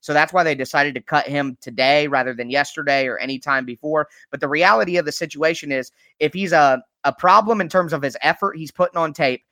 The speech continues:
if he's not giving you any production, at this point in the season, who cares how much money he was worth and how much money you already paid him? You're only a fool if you make the same mistake twice.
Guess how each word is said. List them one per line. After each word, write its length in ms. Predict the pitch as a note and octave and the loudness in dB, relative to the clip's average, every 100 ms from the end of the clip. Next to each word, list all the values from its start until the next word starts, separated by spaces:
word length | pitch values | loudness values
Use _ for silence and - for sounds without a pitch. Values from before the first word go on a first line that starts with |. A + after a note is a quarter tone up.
| _ - | _ -8
if 100 | C#3+ | -4
he's 200 | D#3 C#3+ | -4 0
not 200 | G3+ E3+ | 0 0
giving 240 | F3+ E3 | -2 -2
you 160 | D#3+ D3 - | -4 -6 -2
any 220 | F#3 A3 | -2 -2
production, 600 | - D3+ D#3+ F#3 - A2 - _ | -4 2 2 2 -4 -10 -14 _
at 160 | C#3+ E3+ | -4 -2
this 160 | B3 | -2
point 180 | - G#3+ | 0 -2
in 40 | |
the 60 | E3+ | -2
season, 320 | - G3+ F3+ | -6 -6 -6
who 360 | C3+ E3 A#3 A#3 | -4 -2 -2 -2
cares 400 | - F#3 A3 E3 | -2 2 2 2
how 160 | E3 | 0
much 240 | D#3 C#3+ C#3+ | 2 0 0
money 320 | D3 G#3 F#3+ | 2 2 2
he 160 | C3 D3+ | -6 -6
was 180 | C3 | -6
worth 220 | B2+ D3 C#3+ | -4 -6 -4
and 80 | |
how 100 | D3 | -2
much 220 | E3 D#3 D#3+ | -2 -4 -4
money 200 | E3+ F3+ | -4 -4
you 140 | D#3+ | -2
already 300 | D3+ D#3 C3 | 2 2 0
paid 260 | - F3+ F3 | -4 -2 0
him? 160 | C3+ - _ _ | -2 -6 _ _
You're 200 | E3 D#3+ | 0 4
only 360 | F3+ B3 A#3+ G3 | 4 4 2 0
a 60 | |
fool 420 | - G#3+ A#3 F3 | -2 -2 -2 0
if 120 | D3+ D#3 | 0 -2
you 80 | |
make 220 | D#3+ E3+ - | -2 -2 -2
the 60 | |
same 280 | - E3+ E3+ | -6 -4 -2
mistake 420 | D3 - D#3 D3 | -6 -4 -4 -4
twice. 520 | - C3+ G2 - - | -4 -2 -2 -8 -20